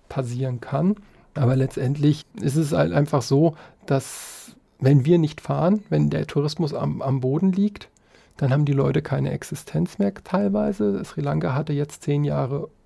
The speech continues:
Ruhe nach dem Bürgerkrieg und hatte wirklich eine touristische Infrastruktur aufgebaut. Die Leute konnten mithilfe der Touristen zu bescheidenem Wohlstand gelangen. Und wenn das jetzt wegfällt, ist es halt so, dass die Leute teilweise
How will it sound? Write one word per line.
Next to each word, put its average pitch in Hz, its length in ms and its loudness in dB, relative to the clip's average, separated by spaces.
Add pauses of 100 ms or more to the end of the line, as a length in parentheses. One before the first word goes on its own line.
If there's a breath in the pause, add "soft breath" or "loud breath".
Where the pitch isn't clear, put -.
(140)
Ruhe 170 540 2
nach 151 200 -2
dem 175 160 -4
Bürgerkrieg 180 600 -4
und 139 180 -4
hatte 143 280 -4
wirklich 151 280 -6
eine 151 80 -6
touristische 143 480 -8
Infrastruktur 147 760 -6
aufgebaut. 170 560 -4
Die 156 40 -4
Leute 143 340 -4
konnten 165 540 -4 (520 loud breath)
mithilfe 180 580 2
der 156 160 -2
Touristen 160 560 -2 (320)
zu - 160 -8
bescheidenem 151 1000 2
Wohlstand 147 580 -4
gelangen. 170 440 -4 (520 loud breath)
Und 135 100 2
wenn 143 80 4
das 151 200 0
jetzt 151 220 -2
wegfällt, 185 600 -4 (580 soft breath)
ist 151 180 -4
es 156 160 -6
halt 147 200 0
so, 147 160 0
dass 156 180 -4
die 160 100 -2
Leute 147 500 -2
teilweise 147 600 -2